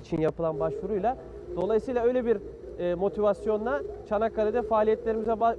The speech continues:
başladık. Çok az kaldı. Şimdi Mehmet Kıvanç, Ulusal Radyo'nun, e, genel yayın yönetmeni, e, radyo kulesinde son hazırlıkları yapıyor. Biz de, e, Zeki İnan Yalçınkaya ile birlikte buradayız. E, yayın hazırlıklarımızı yapıyoruz. Bir yandan da tabii buradaki durumu size,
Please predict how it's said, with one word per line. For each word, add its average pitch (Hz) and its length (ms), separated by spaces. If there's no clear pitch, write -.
başladık. 233 500
Çok 285 180
az 285 180
kaldı. 180 320
Şimdi 233 280
Mehmet 233 320
Kıvanç, 254 360
Ulusal 220 380
Radyo'nun, 233 400
e, 190 180
genel 214 340
yayın 233 220
yönetmeni, 226 580
e, 180 140
radyo 233 140
kulesinde 170 460
son 202 180
hazırlıkları 226 540
yapıyor. 247 380
Biz 208 240
de, 208 440
e, 180 40
Zeki 196 260
İnan 214 160
Yalçınkaya 208 520
ile 202 180
birlikte 196 320
buradayız. 208 400
E, 165 140
yayın 190 240
hazırlıklarımızı 185 840
yapıyoruz. 190 460
Bir 208 40
yandan 208 340
da 196 60
tabii 196 260
buradaki 190 360
durumu 190 220
size, 190 280